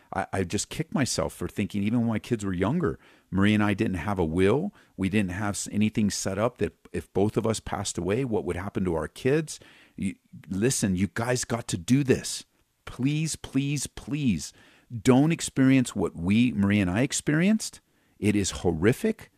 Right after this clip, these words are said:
It only makes the trauma worse if you don't have it in writing. And then, of course, if you travel, you take a vacation with your wife, you, uh, go out on a date without your kids,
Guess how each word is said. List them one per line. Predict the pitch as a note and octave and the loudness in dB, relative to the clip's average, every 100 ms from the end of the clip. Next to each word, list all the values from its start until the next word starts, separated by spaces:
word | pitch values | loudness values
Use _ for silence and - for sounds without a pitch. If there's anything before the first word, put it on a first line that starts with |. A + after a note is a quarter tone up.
| _ _ - | _ _ -8
It | F#2+ | 0
only | G2+ A#2 A2 | 4 6 6
makes | A2 A2 - - | 4 2 -2 -4
the | G2 F2 | -2 -2
trauma | - - G#2+ A2 G2+ | -4 0 2 4 0
worse | D#2+ F#2 C3+ A#3+ - - _ - - | 2 2 2 0 -4 -8 _ -20 -14
if | - F#2+ E2+ - - _ - - | -2 0 0 -6 -20 _ -20 -20
you | - F2+ F#2 | -12 -6 0
don't | G#2+ G#2 | 0 0
have | A#2 A#2 | 0 2
it | |
in | A#2 F#2+ | 2 4
writing. | F#2 B2+ F#3+ A#3 - - _ - | 4 4 2 0 -4 -20 _ -6
And | G2 | 0
then, | A2+ | 2
of | A#2 | 2
course, | - C#3 D#3 B2+ | 0 -2 -2 -4
if | - | -6
you | G2 | -8
travel, | - - G2 B2+ E3 | -8 -6 -2 -2 -2
you | D#3+ | -6
take | G#2+ A2 | -2 0
a | G2 | 0
vacation | F#2 - B2 B2+ | 0 -2 -2 0
with | A2 - | -2 0
your | E2+ | -4
wife, | F#2+ B2+ D#3+ E3 - | -2 -2 2 2 2
you, | G#2 G2 F2+ - - - - | 2 4 2 -4 -20 -20 -10
uh, | F#2 F2 D#2+ - - | -2 -2 -4 -12 0
go | A#2+ A2 | 6 8
out | B2 B2+ | 8 6
on | A2+ | 6
a | G2 | 4
date | G#2 G2 C#3 - | 4 6 6 2
without | G2 G2+ G#2+ | 0 2 2
your | G2 | -2
kids, | - - C3 F3 F#3 - | -2 -2 2 2 -2 -10